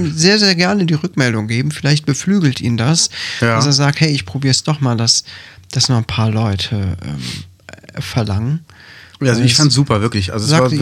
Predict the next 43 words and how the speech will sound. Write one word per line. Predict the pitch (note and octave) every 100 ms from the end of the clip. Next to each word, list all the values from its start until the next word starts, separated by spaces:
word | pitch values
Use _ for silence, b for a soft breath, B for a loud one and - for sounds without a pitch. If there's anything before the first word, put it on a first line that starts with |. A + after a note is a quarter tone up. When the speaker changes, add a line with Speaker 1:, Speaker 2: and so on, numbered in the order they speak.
| C#3+
Speaker 1:
hat | D3+
Speaker 2:
wirklich |
Speaker 1:
das | E3+
damals | - E3 D#3+
sehr | F3
viel | F3
Spaß | - - G#3 -
gemacht, | C3 A#2 G#2+
als | A#2
er | B2
das | B2+ -
für | C3
einen | C3+
Bioladen | F3 B2+ A2+ A2+
gemacht | A2+ A#2 B2 -
hat. | D#3+ E3 -
Speaker 2:
Ja. | D3+ C3+ F#3 B B B B B _
Speaker 1:
Da | B2
hat |
er | C3+
noch | C3
viele, | A2+ F#3 D#3+ A#2
er, | G#2 F#2
er | - D#2 -
hat | -
sich | - -
dann | C#3
immer | C#3+ C#3
wieder | C#3+
neue | C#3+ D#3+ D#3+
Sachen | C#3+ D3+ D3 -
einfallen | D#3+ E3 D3 D3 C#3+
lassen | C#3+ C#3 - C3+ B2
und, | C#3+ C3+ - B2
äh, | A#2+ G2+ - B B -
ewig | - F#3+ F3 D#3 -
rumexperimentiert | G3 - D#3 - D#3+ D3+ D3+ D3 - F#3+ D#3+
in | D3
seiner | C#3+ C#3
Küche, | - G3+ F#3 E3+
um | C#3 C#3 C#3 B B -
zum | -
Beispiel | C#3 C3+ C#3